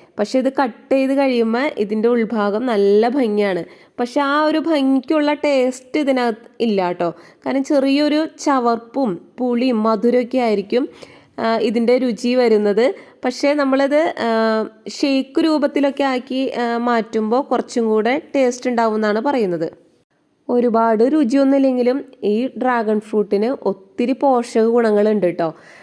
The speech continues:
ഈ പഴത്തിലെ ധാരാളം വൈറ്റമിൻ സി, വൈറ്റമിൻ ഇ,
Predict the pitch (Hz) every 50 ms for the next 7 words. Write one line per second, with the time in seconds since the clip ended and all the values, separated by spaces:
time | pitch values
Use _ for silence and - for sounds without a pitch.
0 | - - - _ _ - 254 262 254 285 277 269 262 254 - 262 262 254 240 196
1 | 180 180 208 208 202 208 208 208 202 202 202 202 214 233 240 233 220 208 208 208
2 | - 214 202 208 208 208 208 - - - 226 214 214 220 220 - - 202 208 208
3 | 202 208 202 202 - 208 208 208 214 214 220 - - - 208 214